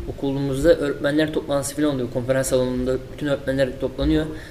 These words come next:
Bence yetkili bir kişi gelip il müdürlüğünden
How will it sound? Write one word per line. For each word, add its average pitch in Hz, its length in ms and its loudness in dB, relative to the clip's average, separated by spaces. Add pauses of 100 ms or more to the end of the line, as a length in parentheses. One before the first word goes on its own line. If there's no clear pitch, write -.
(160)
Bence 156 300 6
yetkili 156 560 4
bir 156 80 -6
kişi - 180 -4
gelip 147 240 2
il 156 100 4
müdürlüğünden 143 540 2